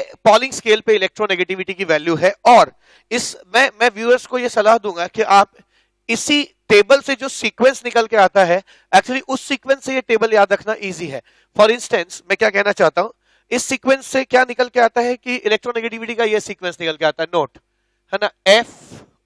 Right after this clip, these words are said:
ओ एन सी एल बी आर एस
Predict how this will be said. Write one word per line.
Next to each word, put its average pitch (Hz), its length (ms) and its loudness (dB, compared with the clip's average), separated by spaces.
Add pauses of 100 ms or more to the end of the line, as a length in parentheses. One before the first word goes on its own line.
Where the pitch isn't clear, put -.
(140)
ओ 190 380 4 (580)
एन 180 280 0 (440)
सी - 580 -12
एल 156 220 -2 (600)
बी 226 260 -4
आर 147 300 2 (1080)
एस 214 240 2